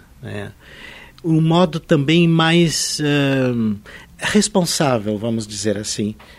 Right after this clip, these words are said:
de perceber o, a, a vida. Por exemplo, o único lugar no Brasil onde se é pontual é no Rio Grande do Sul.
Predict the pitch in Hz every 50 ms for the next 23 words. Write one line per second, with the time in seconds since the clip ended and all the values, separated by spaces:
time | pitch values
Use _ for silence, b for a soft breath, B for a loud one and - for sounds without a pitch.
0 | B - - 135 123 - 151 135 - - 123 104 120 127 131 135 131 123 113 110
1 | 113 117 113 107 - 120 120 117 104 113 117 110 104 90 101 98 - B B B
2 | B B B - 208 190 156 113 104 107 98 92 - - - - B B B B
3 | B B B B B - - - - - - 165 214 285 - 240 202 170 131 143
4 | 143 131 127 135 135 131 151 151 127 110 143 151 143 151 156 143 - - 156 147
5 | 165 - 170 143 131 - 147 131 135 143 160 170 - - 180 165 165 165 190 175
6 | 151 156 160 175 220 220 - 294 - 185 156